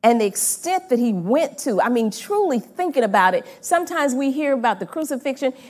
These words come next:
and you know how you've heard it so many years that you don't really sit down and really meditate on what actually took place and why he did what he did.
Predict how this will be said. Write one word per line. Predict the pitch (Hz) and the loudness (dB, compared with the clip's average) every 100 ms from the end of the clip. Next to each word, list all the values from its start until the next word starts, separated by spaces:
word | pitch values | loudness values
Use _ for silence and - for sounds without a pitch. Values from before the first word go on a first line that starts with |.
| - | -4
and | 269 | -2
you | 320 | 0
know | 330 277 | 0 0
how | 294 269 | 2 2
you've | 254 269 | 0 0
heard | 285 262 | 0 0
it | |
so | 262 277 | 0 -2
many | 285 262 254 269 | 0 -2 -2 -2
years | 262 262 262 - _ | 0 0 -2 -16 _
that | 226 262 | -6 -2
you | 285 | 4
don't | 277 226 | 4 4
really | 254 269 226 | 4 4 4
sit | - - 294 - | -4 -6 -6 -2
down | 247 240 226 175 | -2 0 -2 0
and | 185 165 - - | -2 -2 -10 -14
really | 151 208 277 196 | -2 4 4 2
meditate | 160 160 185 247 254 262 277 | -2 0 2 2 -2 -4 -4
on | 190 165 147 | -6 -8 -6
what | 214 262 - | -6 -6 -10
actually | 196 - 330 | -14 -10 -12
took | 156 214 143 - | -6 -6 -6 -14
place | - 147 226 403 - - - - - _ _ _ _ | -16 -10 -10 -10 -14 -20 -20 -20 -20 _ _ _ _
and | 196 156 - | -6 -6 -2
why | 202 226 302 | -2 0 -2
he | 285 202 | -2 -2
did | 151 220 285 254 | -2 -2 0 -2
what | 151 196 285 | -2 -2 -2
he | 262 175 | -4 -2
did. | 185 240 302 403 | -2 -2 -4 -8